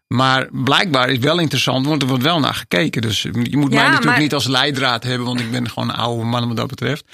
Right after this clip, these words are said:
Speaker 2: Oude lul.
Speaker 1: Maar,
Speaker 2: <laughs>
Speaker 1: <laughs> maar, maar, eh, ja, is het interessant? Je kunt het proberen natuurlijk, maar je, je, ik vind wel als je iets doet, moet het wel goed zijn. En, eh,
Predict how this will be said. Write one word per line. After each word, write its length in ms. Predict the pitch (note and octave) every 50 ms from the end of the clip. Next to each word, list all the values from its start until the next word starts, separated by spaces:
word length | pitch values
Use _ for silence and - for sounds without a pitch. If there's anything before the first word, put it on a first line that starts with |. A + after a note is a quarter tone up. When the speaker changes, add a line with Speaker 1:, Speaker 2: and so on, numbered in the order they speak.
| - -
Speaker 2:
Oude 220 | B3 A#3+ A#3 A#3+ A#3+
lul. 80 | A#3 A#3
Speaker 1:
Maar, 280 | - - B2+ B2+ - - - - - C4+ C4+ - B3 C4+ A3+ -
Speaker 2:
<laughs> 320 | - - - - - F3+ F3
Speaker 1:
<laughs> 420 | - C#4 D4+ C4+ C4 A3 D3+ C3+ G2+ -
maar, 140 | F3+ E3 D3
maar, 320 | C#3+ D3 D#3 D3 D3+ D3+ C#3 D3 D3 C#3+
eh, 60 | A#2+ - - - - - - - - - _ _ _ _ _ _ _ _ _
ja, 440 | _ - - B2 B2+ B2 G#2 - - _ _ _ _ _ D#3 D3 -
is 300 | D3+ D3+ - F3+ F3 -
het 140 | E3+ D3 D3+
interessant? 400 | C#3+ B2 - - - E3 E3+ -
Je 60 | -
kunt 160 | - A#3+ F#3
het 100 | C#3 B2
proberen 540 | - - A2+ F#2+ G#2+ C3+ E3 G3+ G#3+ G#3 G3
natuurlijk, 420 | F#3 E3+ E3 - C3+ C3 A#2+ A2
maar 280 | A#2 A#2+ A#2+ A#2+ B2+ -
je, 160 | C#3 A#2+ - -
je, 180 | - B2 D3
ik 140 | - - -
vind 200 | - D#3+ D#3 B2+
wel 180 | C#3 D3 D3 C#3+
als 180 | C#3 C3 -
je 60 | -
iets 140 | C3+ - -
doet, 260 | - A2 C3 C#3+ D#3
moet 140 | C#3+ C3 A#2
het 120 | B2 A2+ G#2+
wel 140 | B2 B2+
goed 220 | - - C#3 B2+ -
zijn. 360 | - C#3 C#3 D3+ D#3+ F3 - _ _
En, 380 | - B2+ B2 A#2+ A#2 A#2 A2+ -
eh, 280 | A#2 A#2 A2+ A2+ A2